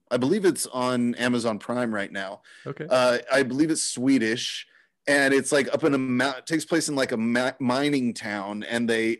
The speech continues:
Speaker 1: unearth a frozen, like, Santa Claus. Like, they unearth Santa Claus, who's, like, frozen.
Speaker 2: Whoa.
Speaker 1: And,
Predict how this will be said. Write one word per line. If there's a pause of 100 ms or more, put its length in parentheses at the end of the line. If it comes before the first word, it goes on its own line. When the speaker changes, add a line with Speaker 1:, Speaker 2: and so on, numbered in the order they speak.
(120)
Speaker 1:
unearth (680)
a
frozen, (760)
like,
Santa
Claus. (360)
Like, (260)
they
unearth
Santa
Claus,
who's,
like,
frozen. (380)
Speaker 2:
Whoa.
Speaker 1:
And,